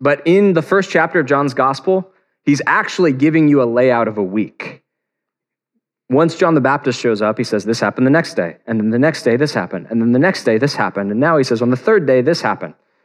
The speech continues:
If you follow sort of the Jewish reckoning of time, the calendar that would have been in place in Jesus' day, and you leave out the Sabbath because nobody's doing anything on the Sabbath,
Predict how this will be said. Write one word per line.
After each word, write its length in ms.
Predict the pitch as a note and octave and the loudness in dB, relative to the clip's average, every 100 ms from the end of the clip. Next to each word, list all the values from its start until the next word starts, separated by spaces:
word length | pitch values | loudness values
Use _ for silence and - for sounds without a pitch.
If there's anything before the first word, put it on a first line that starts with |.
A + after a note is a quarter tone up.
| _ _ _ | _ _ _
If 80 | - | -6
you 60 | C#3+ | -2
follow 400 | D#3+ F#3+ G#3 F#3+ | 2 2 4 2
sort 180 | F#3 D#3+ | 2 0
of 60 | |
the 40 | C3+ | -2
Jewish 460 | B2+ D3+ F3 - | 2 4 4 0
reckoning 500 | - D3 D3 D3+ C#3 | 0 0 0 0 2
of 140 | B2 - | 0 -2
time, 360 | E3 C3+ B2 | -2 0 0
the 60 | A#2 | -2
calendar 400 | - C3+ D3 C3 | -4 -2 0 0
that 80 | A2 | 0
would 100 | B2 | 0
have 80 | |
been 120 | A#2 A2+ | 0 -2
in 80 | |
place 340 | A2 B2 A#2 - | -2 0 0 -2
in 120 | A2+ | -2
Jesus' 480 | B2 B2 A2+ A#2 G#2+ | 0 0 -2 -6 -2
day, 200 | A#2 A#2 | 0 2
and 100 | A#2 | 2
you 100 | A2+ | 2
leave 180 | C3+ C#3 | 2 2
out 160 | C3+ | 0
the 80 | C3 | -4
Sabbath 420 | - A2+ A#2 B2 | -2 0 0 -2
because 260 | - A#2+ A2+ | -4 -4 -2
nobody's 300 | A#2 A2 A2 | 0 0 0
doing 240 | C#3 C#3+ | 2 2
anything 300 | A#2 G2+ G#2+ | 2 0 -2
on 80 | G#2 | -4
the 80 | G2 | -4
Sabbath, 440 | G#2 G2+ A2 B2+ | -2 0 0 -2